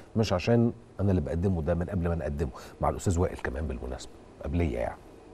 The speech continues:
وفي القناة رقم واحد في مصر والأوسع انتشارًا، إن إحنا نتكلم عن الثقافة وعن الكتب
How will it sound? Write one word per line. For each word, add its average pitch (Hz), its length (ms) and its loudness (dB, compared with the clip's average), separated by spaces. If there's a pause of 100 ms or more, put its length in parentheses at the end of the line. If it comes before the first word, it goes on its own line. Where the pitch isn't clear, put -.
(1400)
وفي 87 160 4
القناة 120 340 4
رقم 120 340 4
واحد 113 460 4
في - 200 -4
مصر - 460 -2 (200)
والأوسع 85 500 2
انتشارًا، 87 560 0 (540)
إن 110 60 0
إحنا 113 180 0
نتكلم 98 420 2
عن 78 140 -4
الثقافة 87 640 0 (300)
وعن 95 300 4
الكتب 101 460 4